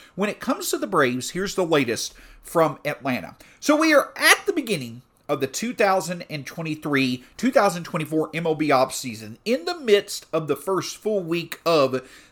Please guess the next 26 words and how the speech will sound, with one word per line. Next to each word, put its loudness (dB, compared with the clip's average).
the 2
offseason. 4
And -4
teams -6
have 0
made 0
their 6
decisions -6
on, -4
on -6
team -4
options 0
for -4
two -6
thousand 2
twenty-four. 4
They 6
made 2
decisions -4
when -4
it -8
comes -6
to -16
their 2
forty-man 0
roster. -2